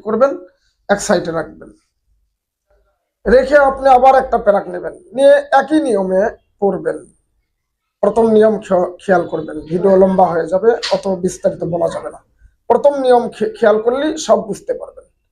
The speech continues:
তো একই নিয়মে পড়বেন, এভাবে চারটে প্যারাক, চার, মানে একই নিয়মে পড়বেন। পড়ে আপনি কি করবেন, বাড়ির চার মোড়ো চার কোণায় পুঁতবেন। অর্থাৎ আপনি চলে যাবেন বাড়ির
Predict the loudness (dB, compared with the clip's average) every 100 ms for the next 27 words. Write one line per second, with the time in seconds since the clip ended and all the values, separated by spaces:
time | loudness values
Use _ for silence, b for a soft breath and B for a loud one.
0 | _ _ _ _ 2 2 0 0 2 2
1 | -2 -6 -12 -12 -14 -18 -2 2 2 0
2 | 0 0 0 -2 -2 2 2 0 -10 _
3 | -20 -20 _ _ _ _ _ _ _ _
4 | _ 0 2 2 -4 -16 -20 _ -6 0
5 | 2 2 0 0 2 2 0 -2 -4 -6
6 | -10 -6 2 4 4 0 -4 -14 -10 -8
7 | -2 -2 -4 _ _ _ _ _ _ _
8 | _ _ -2 2 4 4 0 0 2 2
9 | 0 -2 -2 0 0 -2 -6 -6 -6 -10
10 | -20 _ _ _ -6 -6 -6 -8 -8 -6
11 | -4 0 0 2 -2 -4 -4 -2 0 2
12 | 0 0 -6 -16 -4 0 2 0 -2